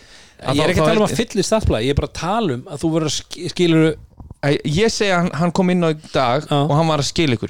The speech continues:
Speaker 2: Er
Speaker 1: Hann var,
Speaker 2: það?
Speaker 1: hann var að leggja eitthvað út af því að hann er að setja boltapressu, hann er að
Speaker 2: Já, já, við vorum báðir að tala um við Dóri, eða Dó-, þú veist, Dóri sagði það og ég meina, ég er alveg sammála með því.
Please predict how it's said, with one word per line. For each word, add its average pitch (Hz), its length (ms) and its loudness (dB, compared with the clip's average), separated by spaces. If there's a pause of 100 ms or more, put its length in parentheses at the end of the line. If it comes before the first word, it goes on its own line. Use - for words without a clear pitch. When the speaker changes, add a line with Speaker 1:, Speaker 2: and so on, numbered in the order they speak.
(260)
Speaker 2:
Er 190 80 2
Speaker 1:
Hann 160 80 2
var, 160 140 0
Speaker 2:
það? 135 80 0
Speaker 1:
hann 160 100 2
var 180 80 0
að 160 80 -2
leggja 175 240 -2
eitthvað 160 200 2 (340)
út 196 100 0
af 220 80 2
því 202 80 4
að 180 60 2
hann 185 180 2
er 180 140 2
að 160 100 -4
setja 180 240 -2
boltapressu, 147 640 0
hann 147 160 -2
er 165 160 0
að 143 80 2
Speaker 2:
Já, 139 120 2 (120)
já, 147 160 0
við 170 140 0
vorum 190 240 2
báðir 208 260 2
að - 80 -12
tala 180 220 -2
um - 20 -4
við 170 140 -6
Dóri, 151 260 2
eða 151 240 -2
Dó-, 180 160 0
þú 165 80 0
veist, 160 160 -2
Dóri 170 240 2
sagði 147 220 4
það 156 160 4
og 151 100 0
ég 151 80 0
meina, 156 160 0
ég 160 160 -2
er 165 80 2
alveg 156 160 -2
sammála 180 240 2
með 131 140 -2
því. 120 80 -4